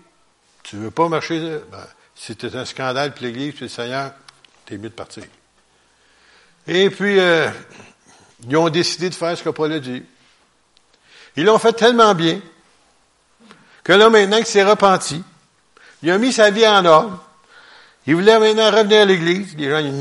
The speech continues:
Non, t'en reviens pas chez nous. T'es un pécheur. » Qui ici qui est pas un pécheur ? Je vous serre la main.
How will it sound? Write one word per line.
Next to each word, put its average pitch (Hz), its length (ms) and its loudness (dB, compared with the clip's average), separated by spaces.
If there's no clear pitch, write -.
Non, 156 320 2
t'en 156 220 2
reviens 123 280 -2
pas 143 240 -2
chez 127 280 -6
nous. 117 540 -12
T'es 160 240 0
un 139 140 2
pécheur. » 104 1200 -6
Qui 208 140 -16
ici 156 200 -16
qui 117 100 -12
est - 20 -20
pas 113 120 -12
un 107 40 -16
pécheur ? 120 360 -16
Je 107 80 -20
vous 101 60 -18
serre 123 220 -12
la 110 160 -12
main. 113 140 -16